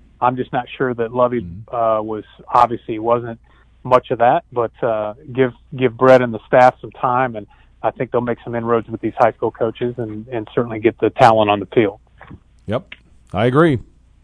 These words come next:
Speaker 2: Thank you, Scott.
Speaker 1: Yep, thank
Speaker 2: Gr-,
Speaker 1: you.
Speaker 2: great, great to hear from you. Thank you. Yeah, I think, I think you're right. I think we got the right guy. I mean, the guy that can, if there's anybody gonna do it, it's just gonna take time, and hopefully it won't take as long as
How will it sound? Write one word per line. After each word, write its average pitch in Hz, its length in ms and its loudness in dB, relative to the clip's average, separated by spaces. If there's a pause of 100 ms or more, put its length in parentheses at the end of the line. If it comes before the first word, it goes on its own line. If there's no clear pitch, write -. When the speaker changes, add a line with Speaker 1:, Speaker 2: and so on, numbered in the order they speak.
Speaker 2:
Thank 165 260 2
you, 156 80 6
Scott. 160 440 4 (880)
Speaker 1:
Yep, - 200 6 (100)
thank 143 160 4
Speaker 2:
Gr-, 143 100 -4
Speaker 1:
you. 170 60 -2
Speaker 2:
great, 127 200 4
great 127 260 8
to 143 80 6
hear 135 160 4
from 113 180 0
you. 104 140 2
Thank 120 300 0
you. 98 120 0
Yeah, 92 400 -2
I 104 80 0
think, 107 280 -4
I 107 100 0
think 113 180 2
you're 95 80 0
right. 101 200 2
I 87 40 -4
think 101 160 -4
we 95 80 -6
got 110 160 -2
the 95 60 0
right 101 220 0
guy. 104 300 2
I 95 60 -2
mean, 95 100 -2
the 98 60 -2
guy 123 180 6
that 104 140 2
can, 90 320 -2 (300)
if - 60 -20
there's 107 160 0
anybody 127 320 6
gonna 113 220 4
do 104 300 4
it, 87 200 -4
it's 95 160 -6
just 113 160 -2
gonna 101 160 2
take 92 240 2
time, 104 440 0
and 85 320 -4
hopefully 110 400 0
it 95 40 2
won't 95 220 -2
take 98 200 -2
as 82 120 -8
long 95 320 -2
as 80 300 -10